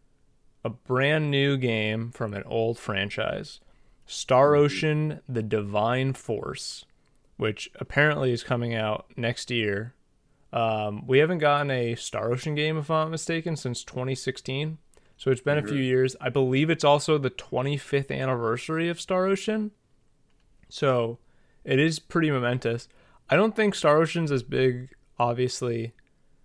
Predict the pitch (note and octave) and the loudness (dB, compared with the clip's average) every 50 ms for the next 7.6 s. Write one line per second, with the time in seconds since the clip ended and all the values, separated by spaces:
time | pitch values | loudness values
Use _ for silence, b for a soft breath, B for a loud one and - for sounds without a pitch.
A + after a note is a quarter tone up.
0 | _ _ _ _ - - - A#2 A2+ G#2+ G#2 G#2 G#2 - A#2+ A2+ A2 - - - | _ _ _ _ -8 -2 0 0 2 0 0 -2 -4 -4 -4 -4 -4 -4 -4 -4
1 | - A#2+ A#2+ A#2+ - - A#2+ A2 A2 A#2+ G#2 G#2 - - D3+ - A#2 A2 A2 A2 | -2 0 0 0 -2 -2 -4 -4 -2 -4 -4 -6 -6 -8 -8 -6 -6 -6 -6 -10
2 | - - - G#2 B2 C3+ A#2+ A2+ A2 G#2+ G#2+ G2+ G2+ G#2 A2 A#2 B2+ - - A#2 | -12 -14 -14 -12 -8 -8 -6 -6 -6 -6 -8 -8 -8 -10 -10 -12 -10 -10 -10 -8
3 | - - B2 B2 A2+ G#2 G2+ A2+ A2+ _ _ _ _ _ _ _ - C3 A#2+ A2+ | -4 -4 -4 -4 -4 -6 -8 -10 -12 _ _ _ _ _ _ _ 0 0 2 2
4 | - - - _ _ _ _ _ _ _ _ _ _ _ - E3 F#3+ F#3+ A2 A2+ | 0 -2 -8 _ _ _ _ _ _ _ _ _ _ _ 2 2 2 2 2 0
5 | A#2 E3+ E3+ F3 F3 - - A2 G#2+ G#2 G#2 G2+ G2 G2 - - _ _ _ _ | 2 4 4 4 2 2 0 -2 0 0 0 0 -2 -4 -6 -10 _ _ _ _
6 | _ - D#3+ D#3+ - G#3 A3 F#3+ F#3 F3+ D#3+ C#3 C3 G#2+ G2+ G2+ G2+ F#2+ - - | _ -6 -6 -4 -4 -2 0 2 2 4 4 2 2 0 0 -2 -4 -6 -8 -10
7 | _ _ _ _ _ - - D3 B2+ A2 A2 | _ _ _ _ _ -4 0 0 0 0 0